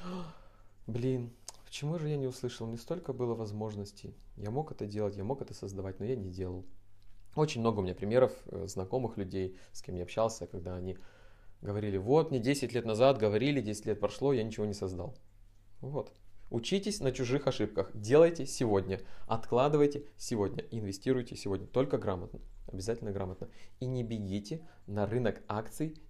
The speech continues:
через брокеров, вы всё равно уйдёте в минус. Вас инфляция съест. Ещё, э, очень важный момент, что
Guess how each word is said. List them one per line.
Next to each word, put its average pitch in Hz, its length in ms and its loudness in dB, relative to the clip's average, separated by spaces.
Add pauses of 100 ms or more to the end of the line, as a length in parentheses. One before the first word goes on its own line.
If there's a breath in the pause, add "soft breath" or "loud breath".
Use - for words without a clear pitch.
через 120 540 0
брокеров, 110 480 2 (400)
вы 127 180 4
всё 117 200 0
равно 101 440 0
уйдёте 101 360 -4
в 98 60 -8
минус. 95 380 -8 (520 soft breath)
Вас 151 240 4
инфляция 127 400 0
съест. - 240 -6 (500 soft breath)
Ещё, 120 520 2 (240)
э, 98 180 -2
очень 113 280 -4
важный 104 220 2
момент, 147 240 0
что 95 380 -2